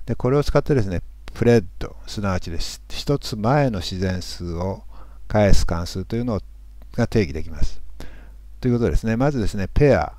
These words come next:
Nが二の場合の組操作関数はですね、このように与えられる。まずペアはですね、二つの要素を取って、プロジェ関数を取って、プロジェ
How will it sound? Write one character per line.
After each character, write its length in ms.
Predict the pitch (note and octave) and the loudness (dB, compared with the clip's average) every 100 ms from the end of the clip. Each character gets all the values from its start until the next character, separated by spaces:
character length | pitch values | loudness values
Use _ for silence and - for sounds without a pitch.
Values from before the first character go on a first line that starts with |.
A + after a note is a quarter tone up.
| - - - - - - - | -16 -14 -12 -14 -16 -8 -2
N 240 | C#3 C#3 | 0 2
が 140 | G2+ | 0
二 140 | G#2 C#3+ | 0 2
の 120 | A#2+ | 2
場 240 | E2+ E2+ | 2 2
合 100 | D#2 - - - - - - - A2+ | 0 -4 -14 -18 -18 -18 -18 -10 -6
の 100 | G#2+ | -4
組 280 | - A#2 | -2 -2
操 200 | - B2+ | 0 0
作 160 | G#2+ A2 | 0 2
関 180 | G#2+ G#2+ | 2 0
数 140 | - | -2
は 140 | G#2 D2 | -2 -2
で 60 | |
す 100 | - | -6
ね、 120 | E2+ | -6
こ 160 | - G#2+ | -4 -2
の 80 | A2 | 0
よ 180 | A2+ A2+ | 0 0
う 40 | |
に 180 | D#2 - - - | -4 -10 -16 -8
与 300 | F#2+ - E2 | -4 0 0
え 40 | |
ら 120 | E2 D#2+ | 0 -2
れ 100 | E2 | -4
る。 80 | - - - - - | -8 -12 -14 -12 -4
ま 120 | B2+ | -2
ず 100 | A2+ - - | -2 -2 6
ペ 200 | E3+ E3+ | 10 10
ア 200 | F2 D#2+ | 8 2
は 120 | F#2 | -4
で 60 | |
す 100 | - | -4
ね、 100 | F#2 | -2
二 400 | F2 - - C#3 | -6 -6 0 2
つ 180 | D3+ - | 2 -2
の 100 | D3+ | -2
要 220 | C3 A#2+ | 2 2
素 160 | A2 G#2 | 2 -2
を 60 | F#2+ | -2
取 160 | G2 | -4
っ 200 | - - | -6 -4
て、 280 | - A#2 A#2+ - - - - - - - | 2 2 2 -2 -8 -12 -14 -16 -16 -10
プ 140 | - A#2+ | -2 2
ロ 160 | C3+ | 4
ジ 120 | C#3+ C#3+ | 4 2
ェ 80 | |
関 260 | - C3+ C3 | 2 2 2
数 160 | - C3+ | 0 0
を 100 | A2 | 2
取 160 | A#2 | 0
っ 20 | |
て、 180 | - G#2 | 0 -2
プ 180 | - A#2 | -2 0
ロ 200 | A#2+ B2+ | 0 0
ジ 220 | A#2 - | -2 0
ェ 220 | G#2+ F#2 | 2 2